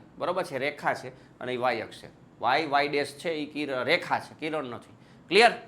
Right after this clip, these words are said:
ભાઈ, કન્સેપ્ટ ક્લિયર થતા હોય, તમને દિલથી મજા આવતી હોય ભણવામાં, બરાબર છે, કન્સેપ્ટ ક્લિયર થતા હોય તો વીડિયોને જરૂરથી લાઈક કરી દેજો ભાઈ, જરૂરથી લાઈક કરી દેજો. ક્લિયર? ચાલો, નેક્સ્ટ. કાર્તેજીય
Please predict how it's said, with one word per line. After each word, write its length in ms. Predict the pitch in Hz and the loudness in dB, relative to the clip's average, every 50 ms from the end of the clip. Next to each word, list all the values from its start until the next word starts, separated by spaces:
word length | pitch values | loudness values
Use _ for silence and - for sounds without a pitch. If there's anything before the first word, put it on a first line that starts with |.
| - - - | -8 0 2
ભાઈ, 160 | 143 151 143 | 4 4 4
કન્સેપ્ટ 500 | - - - 139 139 143 - 180 156 - | 2 -2 -2 -2 0 0 0 0 0 0
ક્લિયર 240 | 160 170 175 175 156 | 0 2 2 2 2
થતા 260 | 170 170 170 - 175 | 0 -2 2 2 2
હોય, 180 | 170 175 170 | 2 2 0
તમને 320 | - - 151 151 156 151 143 | -2 -2 -6 -6 -6 -6 -4
દિલથી 400 | 135 156 202 240 247 202 214 214 | 2 4 4 4 6 4 2 2
મજા 300 | 196 190 185 165 180 175 | 2 2 4 6 8 8
આવતી 240 | 180 175 - - 175 | 8 6 4 0 -2
હોય 100 | 156 113 | -2 0
ભણવામાં, 440 | 143 151 156 160 156 156 156 147 | -2 0 0 0 2 4 2 4
બરાબર 300 | 143 160 180 190 190 185 | 4 4 4 4 4 4
છે, 100 | 180 180 | 2 0
કન્સેપ્ટ 400 | 170 - 160 160 156 180 151 139 | -2 -2 -2 -2 0 -4 -4 -2
ક્લિયર 200 | - 160 165 165 | -2 -2 -2 -2
થતા 280 | 160 170 170 - - 180 | 2 0 0 2 4 2
હોય 220 | 151 135 120 113 117 - - - - - | 2 2 -2 -6 -6 -10 -18 -18 -10 -6
તો 60 | 127 | -6
વીડિયોને 360 | 127 131 151 156 165 156 151 | -4 -4 -2 -2 -2 -2 -4
જરૂરથી 500 | 117 120 131 151 175 190 190 - - 156 | -4 -6 -4 0 2 2 2 0 -2 -6
લાઈક 300 | 131 113 127 127 120 - | -2 -2 -2 -2 -2 -2
કરી 120 | 127 127 127 | -6 -4 -4
દેજો 280 | 127 117 107 120 135 | -4 -6 -4 -4 -6
ભાઈ, 120 | 131 107 92 | -6 -6 -8
જરૂરથી 480 | 87 135 151 170 190 180 160 - 156 | -4 -2 2 4 4 2 2 -2 -6
લાઈક 260 | 131 120 117 110 - - | -6 -4 -4 -4 -6 -8
કરી 140 | 104 92 | -14 -14
દેજો. 180 | - 87 87 87 - - - - | -14 -16 -18 -18 -20 -20 -16 -6
ક્લિયર? 240 | - 165 202 196 151 - - - - - - - | 0 2 2 2 2 0 -6 -16 -20 -20 -10 -4
ચાલો, 160 | - 135 131 127 | -2 -2 0 0
નેક્સ્ટ. 320 | 143 165 165 - - - - - - - - - - - - - - - - - - - - - - - - - - - - - - - - - - - - - - - - - - | 0 0 0 0 -4 -14 -16 -20 -20 -20 -20 -20 -20 -20 -20 -20 -20 -20 -20 -20 -20 -20 -20 -20 -20 -20 -20 -20 -20 -20 -20 -20 -20 -20 -20 -20 -20 -20 -20 -20 -20 -20 -8 4 10
કાર્તેજીય 560 | 180 202 226 226 - 254 254 233 214 247 | 12 12 12 12 12 6 2 4 4 4